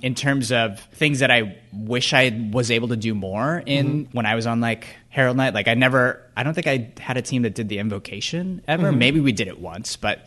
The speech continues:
Speaker 1: I really love that opening. That's such a simple, and it's also, like, one of the oldest Herald openings,
Speaker 2: Yeah.
Speaker 1: uh, of course, because it's such, like, a strong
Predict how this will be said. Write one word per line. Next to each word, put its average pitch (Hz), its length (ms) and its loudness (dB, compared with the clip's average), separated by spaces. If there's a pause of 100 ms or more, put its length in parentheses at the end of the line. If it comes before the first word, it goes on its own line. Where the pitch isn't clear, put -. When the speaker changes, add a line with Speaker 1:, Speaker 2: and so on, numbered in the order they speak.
Speaker 1:
I 117 140 4
really 127 280 4
love 110 500 0
that 95 260 -2 (140)
opening. 95 360 -6
That's 107 180 -4
such 131 220 0
a 117 60 -2
simple, 107 360 -4
and 107 120 0
it's 120 100 -2
also, 175 180 2
like, 120 160 4
one 110 140 0
of 104 40 -2
the 101 120 -2
oldest 95 380 -6
Herald 113 280 -2
openings, 127 580 -4
Speaker 2:
Yeah. 120 140 0
Speaker 1:
uh, 101 180 0 (360)
of - 140 -8
course, 107 260 -6
because 95 200 -8
it's 92 160 -10
such, 107 160 -4
like, 101 140 -4
a 101 60 -6
strong 95 600 -4